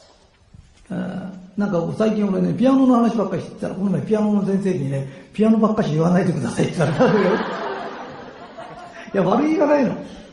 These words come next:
いや、ピアノとか習い事してるのはね、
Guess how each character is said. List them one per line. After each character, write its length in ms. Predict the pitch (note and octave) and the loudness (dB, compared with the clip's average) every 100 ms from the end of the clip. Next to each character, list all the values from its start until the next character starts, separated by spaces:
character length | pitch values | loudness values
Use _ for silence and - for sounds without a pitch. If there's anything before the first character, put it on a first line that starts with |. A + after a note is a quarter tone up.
| - - - | -20 -20 -6
い 60 | F#3+ | -2
や、 260 | E3+ D#3 - - - - | 0 -2 -6 -16 -20 -4
ピ 140 | A#3+ B3 | 2 6
ア 80 | |
ノ 140 | B3+ B3+ | 6 6
と 120 | C#4 | 4
か 140 | B3+ | 2
習 280 | G3 G3 A3 | 4 4 4
い 60 | A#3 | 4
事 220 | A#3+ B3 | 2 0
し 100 | - | 2
て 80 | A#3+ | 2
る 80 | A#3+ | 4
の 160 | A#3 | 4
は 160 | F#3 E3+ | 4 4
ね、 460 | F3+ C4 G#4 - | 2 2 -2 -8